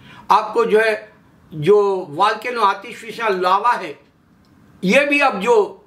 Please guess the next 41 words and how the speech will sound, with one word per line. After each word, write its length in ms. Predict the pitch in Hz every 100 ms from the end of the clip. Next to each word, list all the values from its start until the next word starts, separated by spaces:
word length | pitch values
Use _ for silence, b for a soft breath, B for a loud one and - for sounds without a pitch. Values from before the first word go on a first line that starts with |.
| -
टांगों 300 | 202 - 254
में 120 | 254
हु-, 200 | 220 190
हुआ, 360 | 185 202 - - B -
ये 80 | 208
बड़ा 360 | 160 233 330
sign 320 | - 247 240 214
है, 240 | 147 - _ -
ये 300 | 190 208 - 208
atom 300 | - 294 285
बम 240 | 285 277
से 140 | 254 269
भी 120 | 269
बड़ा 260 | 240 233
है, 120 | 196 165 - _ _
क्योंकि 220 | 226 226 247
मैं 240 | 247 233
पूरा 500 | - _ - 247 262
डिटेल 320 | 220 214 262
नहीं 140 | 240 214
दिया 140 | 226
था 100 | 220
इससे 200 | 196 202
पहले 220 | 202 202
के 100 | 180
वीडियो 280 | 165 160 151
में। 220 | 127 - B B 185
मैं 180 | 208 165
डिटेल 300 | - 269 254
मालूम 260 | 247 247
करना 220 | - 226
चाह 180 | 220 208
रहा 100 | 196
था, 260 | 175 - B B 170
ये 160 | 233
जो 160 | 208 240 240
आज 460 | - - 202 220 185
न्यूक्लियर 440 | 202 208 240 240
के 120 | 233
जितने 400 | 165 190 202 254
भी 360 | 254 254 233